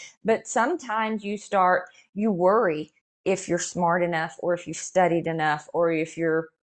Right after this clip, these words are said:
capable enough to complete. So w-, what do you think? So thinking about that, coming up with a strategy to minimize that. So if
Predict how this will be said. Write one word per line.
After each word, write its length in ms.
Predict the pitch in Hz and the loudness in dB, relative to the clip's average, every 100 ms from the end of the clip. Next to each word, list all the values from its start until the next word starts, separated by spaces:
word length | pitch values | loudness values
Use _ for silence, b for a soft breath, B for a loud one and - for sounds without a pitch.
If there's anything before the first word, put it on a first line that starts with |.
| _ _ | _ _
capable 540 | 202 196 202 180 170 | -2 -2 0 2 2
enough 320 | 165 156 160 - | 0 -4 -6 -12
to 60 | |
complete. 600 | 165 175 - 208 202 - _ B B B B B B _ _ | -10 -12 -8 -6 -4 -6 _ B B B B B B _ _
So 280 | 294 254 226 | 2 2 0
w-, 200 | - 214 - _ 247 | -8 -10 -12 _ -12
what 240 | 214 233 359 | -2 2 4
do 80 | 370 | 4
you 80 | |
think? 420 | 359 302 233 220 208 | 2 -2 -4 -8 -4
So 520 | 240 214 196 165 - _ _ | 2 4 4 2 -6 _ _
thinking 240 | 302 349 339 | -2 0 2
about 300 | 247 185 - | 4 2 2
that, 320 | 175 160 - | 2 0 -4
coming 320 | - 240 233 | -8 -4 0
up 180 | 220 220 | -2 -2
with 160 | 202 185 | -4 -4
a 60 | |
strategy 1000 | 185 - 233 226 214 185 208 196 185 185 _ _ - | -4 0 2 2 0 -4 -2 -2 -2 -6 _ _ -10
to 100 | 214 | -4
minimize 760 | 208 208 208 196 160 151 - | -2 -2 -2 -2 -2 -4 -6
that. 320 | - 143 135 - _ _ _ _ _ _ - 220 | -2 0 0 -4 _ _ _ _ _ _ -16 -14
So 400 | 220 240 226 220 | -4 0 0 -2
if 300 | 240 302 370 | 2 2 2